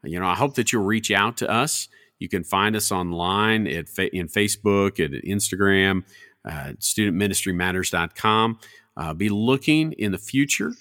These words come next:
Um, we'll be having our annual retreat next September. We've already got a date, so if you wanna jot that down, September seventeenth, twenty twenty-two. Now, that's a ways away, but just go ahead and pencil it in. Say, "I've got something I need to do.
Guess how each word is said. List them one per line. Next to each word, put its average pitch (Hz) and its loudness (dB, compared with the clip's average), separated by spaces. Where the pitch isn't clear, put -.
Um, 82 -6
we'll 95 -2
be 101 0
having 104 0
our 104 2
annual 113 0
retreat 120 -2
next 101 -2
September. 135 0
We've 92 0
already 98 2
got 95 0
a 90 -6
date, 87 -2
so 87 -2
if 82 -8
you 104 2
wanna 90 0
jot 90 0
that 101 2
down, 120 2
September 107 0
seventeenth, 113 0
twenty 120 2
twenty-two. 113 2
Now, 65 -6
that's 101 -2
a 95 0
ways 113 2
away, 127 4
but 92 0
just 117 -6
go 147 0
ahead 139 0
and 92 -4
pencil 104 -2
it 98 0
in. 82 -2
Say, 85 -4
"I've 82 -6
got 92 -2
something 95 -4
I 90 0
need 92 -2
to 87 -2
do. 78 -6